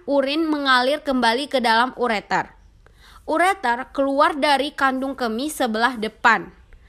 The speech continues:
Daerah segitiga antara dua lubang ureter dan uretra tersebut segitiga kan-, disebut segitiga kandung kemih atau trigonum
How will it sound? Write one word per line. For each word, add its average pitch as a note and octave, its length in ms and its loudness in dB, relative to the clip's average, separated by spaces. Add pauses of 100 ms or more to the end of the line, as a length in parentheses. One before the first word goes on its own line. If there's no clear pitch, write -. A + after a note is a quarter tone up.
(280)
Daerah D4 480 2
segitiga D4 880 0
antara C#4 400 0
dua B3+ 400 0
lubang A#3 400 -2
ureter G#3 640 -4
dan A#3+ 320 -2
uretra C4+ 800 0 (560)
tersebut D4 640 -2
segitiga B3 960 -2
kan-, B3 320 -2
disebut B3+ 640 -4
segitiga B3+ 1400 -2
kandung A#3+ 400 0
kemih A3 560 -4 (160)
atau A3 720 2 (880)
trigonum C#4 1040 0